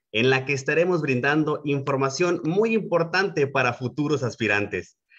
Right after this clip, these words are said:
De igual manera, pueden ir dejando sus preguntas en la bandeja de comentarios y nosotros con mucho gusto las iremos respondiendo.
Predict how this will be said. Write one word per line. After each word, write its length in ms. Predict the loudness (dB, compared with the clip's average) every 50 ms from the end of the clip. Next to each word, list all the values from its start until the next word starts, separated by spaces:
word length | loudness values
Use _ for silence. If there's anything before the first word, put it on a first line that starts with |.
| -20 -16 _
De 120 | 0 0
igual 200 | 2 4 4 4
manera, 640 | 4 4 4 4 2 2 0 -2 -4 -8 -16 -20 -20 _
pueden 240 | _ 2 2 4 6
ir 160 | 4 4 4
dejando 320 | 2 0 0 0 0 0 0
sus 200 | -2 -6 -8 -4
preguntas 680 | 0 2 2 2 4 2 2 2 2 2 0 0 0 -2
en 160 | -2 0 2
la 120 | 2 2
bandeja 440 | 2 2 0 0 0 -2 -2 -2 -2
de 140 | -2 -2 -2
comentarios 560 | 0 -2 -2 -2 0 0 0 0 0 -4 -4 -2
y 80 | 0
nosotros 500 | 0 0 0 0 -2 -4 -2 -2 -4 -4
con 220 | -2 -2 0 2 2
mucho 380 | 2 2 0 0 0 -2 -2
gusto 420 | 0 0 -2 -2 -2 -2 -4 -4 -2
las 260 | -2 -2 -4 -4 -4 -2
iremos 360 | -2 0 0 0 0 0 0
respondiendo. 640 | -2 -4 -4 -4 -8 -8 -8 -6 -8 -8 -10 -12